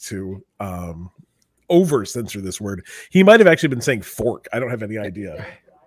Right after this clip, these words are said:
Yeah, I, he didn't want, he didn't want me to have to see that word.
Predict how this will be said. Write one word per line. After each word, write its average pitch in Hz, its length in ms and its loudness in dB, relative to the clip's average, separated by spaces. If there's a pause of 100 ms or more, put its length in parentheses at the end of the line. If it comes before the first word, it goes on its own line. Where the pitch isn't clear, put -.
(200)
Yeah, 156 220 6 (340)
I, 156 80 2
he 165 140 -2
didn't 185 260 2
want, 147 220 4
he 131 100 -4
didn't 165 160 0
want 147 140 -2
me 143 60 0
to 135 40 2
have - 80 -4
to 117 100 -14
see 120 200 -12
that 104 200 -8
word. 87 340 -12